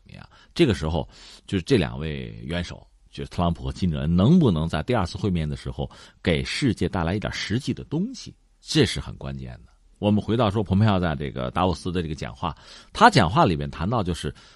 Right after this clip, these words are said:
等于说朝鲜契合，契合之后，那你经济发展就不是问题。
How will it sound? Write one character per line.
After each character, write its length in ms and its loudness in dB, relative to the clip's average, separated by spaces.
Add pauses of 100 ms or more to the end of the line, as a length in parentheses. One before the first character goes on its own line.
等 140 -2
于 40 2
说 120 -2
朝 180 2
鲜 140 4
契 180 2
合， 240 -4
契 180 -4
合 140 -2
之 100 -4
后， 240 2 (520)
那 180 0
你 140 -2
经 160 2
济 80 4
发 180 0
展 100 -2
就 100 -8
不 120 -2
是 120 -4
问 180 -6
题。 180 -20